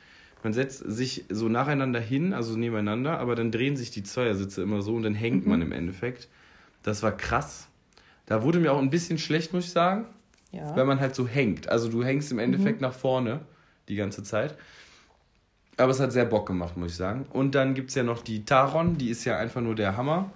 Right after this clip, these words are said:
Speaker 2: Mhm.
Speaker 1: Und da muss ich wirklich jetzt mal kl-, kurz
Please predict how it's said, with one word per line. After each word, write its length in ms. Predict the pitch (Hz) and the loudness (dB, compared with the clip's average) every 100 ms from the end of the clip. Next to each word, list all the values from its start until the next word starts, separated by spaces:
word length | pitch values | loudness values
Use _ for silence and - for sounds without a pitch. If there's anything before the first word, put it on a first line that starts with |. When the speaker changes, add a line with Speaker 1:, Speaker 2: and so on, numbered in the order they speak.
| - | -2
Speaker 2:
Mhm. 280 | 190 208 262 - - - | 0 0 -6 -14 -12 0
Speaker 1:
Und 300 | 131 127 127 | 2 4 6
da 480 | 139 156 180 196 - | 6 6 4 0 -4
muss 240 | 139 156 | 0 2
ich 140 | 165 156 | 0 0
wirklich 320 | 165 170 160 | 0 0 2
jetzt 220 | 151 151 | 0 2
mal 200 | 147 139 | 0 0
kl-, 220 | 139 147 139 | 0 -2 0
kurz 340 | - 165 - | -2 -2 -4